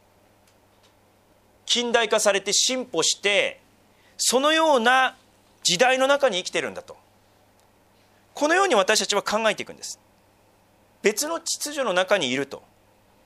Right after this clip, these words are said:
え、確かに、まあ、ちょっと歴史の話になりますけども、イギリスで産業革命が起こって、その技術革新によって世界がガラッと変わったわけですよね。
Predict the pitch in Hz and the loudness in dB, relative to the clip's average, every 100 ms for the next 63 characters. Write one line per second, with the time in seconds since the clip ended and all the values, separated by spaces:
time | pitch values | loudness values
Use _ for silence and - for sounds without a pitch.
0 | _ _ _ _ _ _ _ _ _ _ | _ _ _ _ _ _ _ _ _ _
1 | _ - - 196 - 151 160 113 - _ | _ -8 -2 0 2 0 -2 -6 -10 _
2 | _ _ _ _ _ _ _ _ - 127 | _ _ _ _ _ _ _ _ -6 -4
3 | 123 135 120 - 139 131 131 127 113 113 | -4 -6 -4 -2 -2 0 0 0 -2 -4
4 | - 143 190 147 - _ _ _ 156 143 | -2 -2 0 -2 -2 _ _ _ -14 -10
5 | 147 - 143 156 156 156 151 147 143 131 | -8 -6 -4 -2 0 0 2 0 0 2
6 | 127 127 190 - 127 - _ _ _ _ | 2 0 -2 0 -2 -2 _ _ _ _
7 | - - - 233 156 147 202 262 254 254 | -20 -6 -2 0 0 0 0 0 -2 0
8 | 254 - 247 226 175 - - 208 139 - | 0 0 0 0 0 0 0 2 2 -2
9 | _ _ _ - 196 185 156 120 131 147 | _ _ _ -4 0 2 2 2 2 4
10 | 92 - _ _ _ _ 113 180 254 285 | 2 -4 _ _ _ _ 0 2 2 0
11 | - 131 - - _ _ _ _ - - | -2 -4 -4 -10 _ _ _ _ -12 -10
12 | 127 - 110 90 - 80 110 | -10 -12 -16 -16 -18 -20 -20